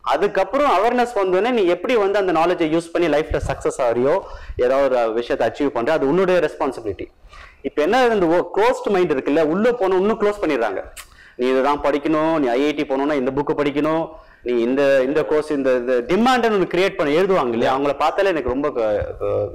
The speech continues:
Speaker 1: எரிச்சல் வரும். ஆஹ், இந்த வருஷம் ஐ டி course எடுங்க,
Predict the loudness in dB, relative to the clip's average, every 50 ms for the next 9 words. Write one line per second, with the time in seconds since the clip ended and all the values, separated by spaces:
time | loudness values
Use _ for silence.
0 | -10 -6 -4 -4 -4 -4 -4 -4 -4 -4 -6 -8 -14 _ -20 -20 _ -18 -18 -18
1 | -14 -6 -2 0 2 2 2 2 0 0 0 2 2 2 0 0 -4 -2 0 0
2 | 0 0 -2 -2 -4 -2 -2 -2 -2 -2 -4 -4 -2 -4 -2 -4 -4 -6